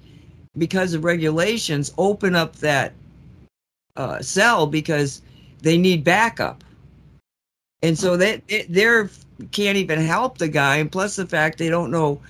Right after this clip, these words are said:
he's yelling, it's like he's yelling at somebody. So <laughs> this, this one police officer, he, he, I can't, I, I think I spaced out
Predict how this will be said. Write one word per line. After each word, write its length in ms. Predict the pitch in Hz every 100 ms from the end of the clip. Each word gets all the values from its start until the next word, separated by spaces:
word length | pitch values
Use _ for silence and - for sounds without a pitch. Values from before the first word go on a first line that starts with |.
| -
he's 200 | 160 147
yelling, 300 | 170 190 208
it's 120 | 156 170
like 200 | 151 147
he's 200 | 147 139
yelling 380 | 165 220 208
at 100 | 127
somebody. 460 | - 127 117 78 - - - - - - - -
So 560 | - 180 170 151 143 - - - - - _ - -
<laughs> 840 | - - - - - - - - -
this, 320 | 165 233 -
this 320 | 185 233 - - - -
one 280 | 190 214 214
police 400 | 214 214 220 202
officer, 680 | 175 170 156 160 160 151
he, 300 | - 196 208 - - - - - - -
he, 200 | 208 196 - - -
I 160 | 165
can't, 320 | 190 220 214
I, 80 | - 170 151
I 80 |
think 300 | 165 226 233
I 100 | 226
spaced 500 | 175 - 180 180 170
out 320 | 175 175 147